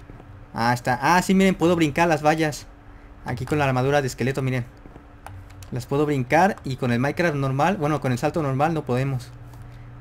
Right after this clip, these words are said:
Bueno, ya descubrimos otra nueva habilidad. Sí, ya hemos descubierto muchas más habilidades aquí con los ítems nuevos.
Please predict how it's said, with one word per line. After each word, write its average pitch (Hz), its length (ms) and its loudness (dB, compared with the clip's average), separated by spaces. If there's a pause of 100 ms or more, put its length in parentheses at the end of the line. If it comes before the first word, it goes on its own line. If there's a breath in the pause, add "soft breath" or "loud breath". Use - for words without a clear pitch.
Bueno, 123 180 2
ya 135 220 6
descubrimos 147 500 -2
otra 147 260 0
nueva 147 220 2
habilidad. 123 460 2 (1200 loud breath)
Sí, 170 420 -4
ya 147 140 4
hemos 170 160 2
descubierto 160 360 0
muchas 165 260 0
más 147 180 0
habilidades 147 540 2
aquí 131 160 -2
con 156 160 -2
los 127 200 -4
ítems 135 380 -2
nuevos. 151 360 0